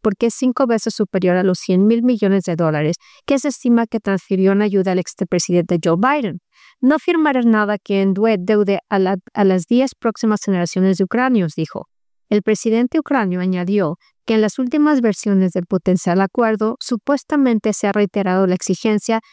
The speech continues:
del medio billón de dólares, algo que se ha materializado en el acuerdo final,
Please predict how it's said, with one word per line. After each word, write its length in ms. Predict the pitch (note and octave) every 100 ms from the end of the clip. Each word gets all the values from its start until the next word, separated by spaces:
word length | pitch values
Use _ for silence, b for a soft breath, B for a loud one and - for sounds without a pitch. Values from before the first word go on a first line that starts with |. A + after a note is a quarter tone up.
| b
del 180 | - A#3
medio 340 | B3+ C#4+ D4 C4+
billón 320 | A3 G#3 G3
de 100 | F3+
dólares, 460 | E3 D#3+ D3 E3 - B B
algo 240 | G#3+ B3
que 140 | A#3+ A3+
se 120 | A#3
ha 40 |
materializado 1000 | A3+ B3 - G#3+ F#3+ F3+ - G3 F#3+ G#3
en 100 | G3+
el 120 | F3+
acuerdo 340 | E3+ - F3 G3
final, 440 | - A3+ G#3 A#3